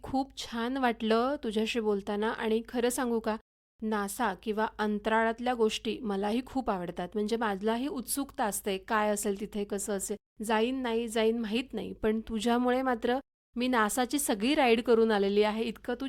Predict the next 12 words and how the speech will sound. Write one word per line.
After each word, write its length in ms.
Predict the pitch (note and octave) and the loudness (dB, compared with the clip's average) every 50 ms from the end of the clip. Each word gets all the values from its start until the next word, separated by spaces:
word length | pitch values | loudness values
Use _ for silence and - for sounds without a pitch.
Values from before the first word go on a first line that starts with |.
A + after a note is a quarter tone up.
| A#3+ - | -8 -6
छान 240 | C4 C4 A#3 B3 C4 | -4 -2 -2 -2 0
पद्धतीने 640 | - C4+ A#3 G#3 A3+ A#3 A#3 A#3+ A3+ A3+ A3+ A3+ B3 - _ _ _ _ _ - | -2 -2 0 0 0 0 2 0 2 4 2 2 2 -2 _ _ _ _ _ -4
आमच्याशी 600 | - G#3+ G#3 G#3 G3+ A#3 A#3 A3+ - - A#3+ A3+ | -2 0 0 0 0 0 -2 -2 -2 0 2 2
आणि 160 | A3 G#3 G#3 | 2 2 2
आमच्या 240 | G#3 G#3+ G#3 A3+ A3 | 0 -2 -2 -4 -6
सगळ्या 380 | G#3+ - G#3+ G3 - A3 A3+ A#3+ | -6 -6 -10 -4 -2 0 2 2
आकाशवाणी 500 | B3 A#3 G#3 - G#3+ G#3+ - A#3+ A3+ A3+ | 2 0 0 -2 -4 -4 -2 -2 -2 -2
रत्नागिरी 380 | G#3+ G#3 - - G#3 G3+ G#3 | -2 -4 -4 -4 -2 -2 -2
केंद्राच्या 420 | G#3 G#3+ G3+ G3+ G3+ G3+ - A3 A3+ A3+ | -2 -2 -2 -2 -2 -2 -2 -4 -6 -4
श्रोत्यांशी 580 | - A#3 G3+ G3 - G3+ G#3 G#3 G#3 - B3 | -4 -6 -6 -4 -4 -2 -2 -2 -2 -2 -2
गप्पा 300 | A3 G#3 G#3 - - A3+ | -2 -2 -2 0 0 2
मारल्यास, 400 | B3+ B3+ A3+ G3+ G3 F#3+ A3 - | 2 2 0 0 0 0 0 -2